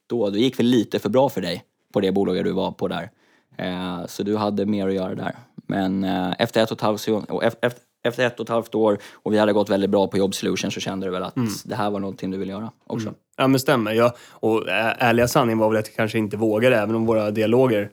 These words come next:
Speaker 2: liksom fanns, så tackade jag tidigare nej. Men, eh, jag började i slutet av januari tjugohundrasjutton, eh, när jag, Viktor och en tidigare kompanjon som inte är kvar i Job Solution idag, ehm, bestämde oss för att satsa egentligen. Och det var egentligen från tjugosjutton då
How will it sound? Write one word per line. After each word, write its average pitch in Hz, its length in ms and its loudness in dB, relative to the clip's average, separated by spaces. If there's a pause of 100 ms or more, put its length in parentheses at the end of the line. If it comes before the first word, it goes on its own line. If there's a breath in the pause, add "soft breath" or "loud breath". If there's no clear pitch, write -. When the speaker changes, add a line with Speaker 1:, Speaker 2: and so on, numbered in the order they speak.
(120)
Speaker 2:
liksom 110 380 -4 (280)
fanns, 117 320 2
så - 260 -4
tackade 110 320 -2
jag 104 120 -2
tidigare 110 340 0
nej. 113 240 0 (400 soft breath)
Men, 117 240 2
eh, 113 60 4
jag 113 200 4
började 117 480 6
i 117 420 4
slutet 127 300 0
av 117 100 2
januari 117 320 4
tjugohundrasjutton, 113 720 -2 (640)
eh, 110 300 2
när 110 400 4
jag, 117 280 4
Viktor 117 300 0
och 104 100 -4
en 110 80 0
tidigare 113 480 2 (500 soft breath)
kompanjon 120 440 2
som 117 120 -2
inte 107 120 0
är - 20 -10
kvar 127 160 2
i 120 40 6
Job 113 120 2
Solution 113 340 0
idag, 110 380 4
ehm, 107 920 -4
bestämde 117 340 2
oss 110 80 -2
för 113 60 -2
att 110 100 0
satsa - 360 -4
egentligen. - 320 -14 (680)
Och 123 160 4
det 120 60 6
var 123 100 6
egentligen 113 300 4
från 123 440 4
tjugosjutton 113 840 0
då 104 320 0